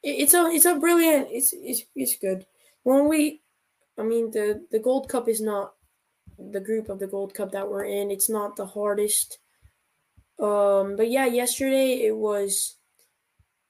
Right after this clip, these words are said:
Mexico who beat Guatem-, Guatemala, um, three nil. And that was goals from Mori. Um, Mori scored two goals, and then, um,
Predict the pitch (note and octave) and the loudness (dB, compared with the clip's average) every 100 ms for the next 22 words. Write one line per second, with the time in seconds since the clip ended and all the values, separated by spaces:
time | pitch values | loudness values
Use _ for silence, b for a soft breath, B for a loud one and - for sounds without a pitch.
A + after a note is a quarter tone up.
0 | _ A3 A#3 B3 - C#4 C4+ C4 C4 A#3 | _ -4 -4 2 2 2 0 2 0 0
1 | G#3+ G3+ A#3 G#3+ - G#3 G#3 - G3+ G#3+ | -4 -2 -6 -6 -4 -4 -2 -6 -6 -8
2 | - - G#3+ G3+ G3+ G3+ A3 A#3+ C4 _ | -16 -6 -4 -4 -4 0 0 0 -4 _
3 | - _ _ _ _ _ A3 G3 G3 G3 | -20 _ _ _ _ _ 0 2 4 4
4 | G3 G3 F#3+ F#3+ - A3+ A#3 A3 B3+ C#4 | 2 2 0 -2 2 4 4 2 0 -4
5 | _ - - B B _ A3 G#3 G#3+ G#3 | _ -20 -20 B B _ -8 -4 -2 0
6 | G#3+ G#3+ G#3+ G#3+ G#3 - - - - A3 | -2 -2 -2 0 0 -2 -4 -12 -8 -4
7 | G#3+ G#3+ A#3 A#3+ _ _ _ _ _ _ | -2 -2 -6 -10 _ _ _ _ _ _
8 | _ G#3+ A3+ A#3 B3 C4 B3 - _ _ | _ -2 2 4 4 0 -4 -10 _ _
9 | _ - G#3 G3+ G3 _ - G#3+ A#3+ C4+ | _ -8 -4 -4 -6 _ -6 -2 0 0
10 | B3+ - - A3 G#3 - C4+ C#4 A3 G3+ | 0 -2 0 0 2 0 2 0 2 0
11 | G3+ G3+ G3 - - _ _ _ _ _ | -2 -6 -8 -10 -14 _ _ _ _ _
12 | _ _ G3+ G#3 G#3 G#3 G3+ F#3+ F#3+ F#3+ | _ _ -4 -2 -2 -4 -4 -4 -6 -8